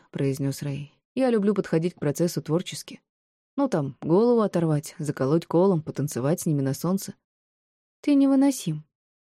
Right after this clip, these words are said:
тихо пробурчала девушка и двинулась вперёд. Но он остановил её. «Не спеши, красавица. Мы пришли». И Рэй остановился перед пабом с огромной деревянной вывеской «Мистер Лис»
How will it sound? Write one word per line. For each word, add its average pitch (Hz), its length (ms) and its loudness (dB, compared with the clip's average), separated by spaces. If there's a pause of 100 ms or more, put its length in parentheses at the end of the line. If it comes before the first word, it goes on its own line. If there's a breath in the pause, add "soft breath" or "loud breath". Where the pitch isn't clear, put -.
тихо 165 260 -2
пробурчала 156 580 -2
девушка 170 440 -2
и - 20 0
двинулась 151 420 0
вперёд. - 420 -4 (520)
Но 247 100 2
он 220 140 4
остановил 208 500 0
её. 160 160 -12 (640)
«Не 156 120 2
спеши, 175 320 0
красавица. 165 640 -2 (480)
Мы 202 140 0
пришли». 208 420 -2 (960)
И 202 100 2
Рэй 262 140 4
остановился 240 560 2
перед 180 300 0
пабом 208 320 2
с - 80 -4
огромной 170 380 2
деревянной 151 440 2
вывеской 165 480 0
«Мистер 147 340 -2
Лис» 170 300 -2